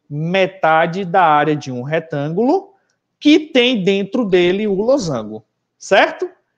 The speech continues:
Que massa isso, que massa, não é? Que bacana isso. Bom, mas vamos, vo-, vamos voltar aqui pra nossa figura. Vamos deixar ela aqui bonitinha. Ó, e aí você consegue perceber, ó,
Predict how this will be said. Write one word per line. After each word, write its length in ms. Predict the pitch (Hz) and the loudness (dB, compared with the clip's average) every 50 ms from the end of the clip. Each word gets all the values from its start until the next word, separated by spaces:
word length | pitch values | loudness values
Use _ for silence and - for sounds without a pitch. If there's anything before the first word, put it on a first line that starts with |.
| _ _ _ _ _ _ | _ _ _ _ _ _
Que 200 | - - - 311 | -12 -6 -4 -4
massa 480 | 311 247 170 151 156 151 - - - 123 | -2 -2 -2 -2 -2 -4 -4 -6 -6 -6
isso, 420 | 113 110 107 101 - - 107 - _ _ _ _ | -6 -6 -10 -12 -16 -18 -20 -20 _ _ _ _
que 140 | - - 233 | -8 -6 -4
massa, 540 | 220 180 143 131 123 - - - 110 - _ _ | -2 -2 -2 -2 -2 -6 -8 -16 -18 -18 _ _
não 120 | - 127 170 | -4 -2 0
é? 300 | 240 285 330 302 - - _ _ _ _ _ _ _ _ _ _ _ | 0 0 -2 -4 -10 -20 _ _ _ _ _ _ _ _ _ _ _
Que 120 | - 220 | -4 -2
bacana 520 | 196 190 214 202 202 196 180 170 160 139 | 2 2 2 2 2 -2 -4 -2 -2 -4
isso. 380 | 117 107 101 - - - 113 - _ _ _ _ _ _ _ _ | -4 -6 -8 -12 -16 -20 -20 -20 _ _ _ _ _ _ _ _
Bom, 360 | - 147 185 180 131 104 98 - | 0 4 4 4 4 2 -2 -4
mas 160 | - 233 320 | -4 -2 0
vamos, 260 | 339 403 403 403 349 | 0 0 0 0 0
vo-, 140 | 302 320 247 | 2 2 2
vamos 300 | 247 311 359 370 359 294 | 4 2 0 0 0 2
voltar 300 | 294 262 214 175 - 196 | 2 2 2 4 2 0
aqui 220 | 196 190 - 196 190 | 0 0 -2 -4 -4
pra 200 | - 190 170 165 | -2 -2 -2 -2
nossa 260 | 165 160 160 - 151 | -2 -4 -6 -8 -12
figura. 580 | - - 135 139 170 214 214 156 110 101 98 - | -14 -14 -10 -6 -2 0 0 0 0 -2 -4 -10
Vamos 260 | 156 196 220 254 240 | -12 -10 -10 -6 -4
deixar 340 | 202 202 196 196 - 185 165 | -2 -2 -2 -2 -2 0 0
ela 160 | 156 151 147 | 2 2 0
aqui 220 | 131 - - 135 127 | -2 -4 -6 -10 -8
bonitinha. 800 | 135 147 190 202 180 151 147 - - 143 143 151 165 208 285 - _ _ _ _ _ _ _ _ _ _ _ _ _ _ _ _ _ _ _ _ _ _ _ _ _ _ _ _ _ _ _ _ _ _ - | -6 -6 -8 -8 -8 -10 -12 -12 -10 -8 -6 -4 -4 -4 -6 -10 _ _ _ _ _ _ _ _ _ _ _ _ _ _ _ _ _ _ _ _ _ _ _ _ _ _ _ _ _ _ _ _ _ _ 0
Ó, 440 | 131 160 208 254 320 302 - - - _ _ _ _ _ _ _ _ - | 2 4 4 4 2 0 -6 -16 -20 _ _ _ _ _ _ _ _ -4
e 80 | - 175 | 0 2
aí 120 | 185 202 | 2 2
você 280 | 202 240 240 240 269 247 | 2 0 0 0 0 -2
consegue 480 | 247 339 320 - - 233 214 214 220 | -2 -2 -10 -6 -2 -2 -2 -2 -2
perceber, 640 | - - 233 208 202 - - 165 151 156 202 226 220 | -4 -2 -2 -2 -2 -2 -8 -4 0 2 2 4 4
ó, 220 | 160 117 104 - | 2 2 0 -4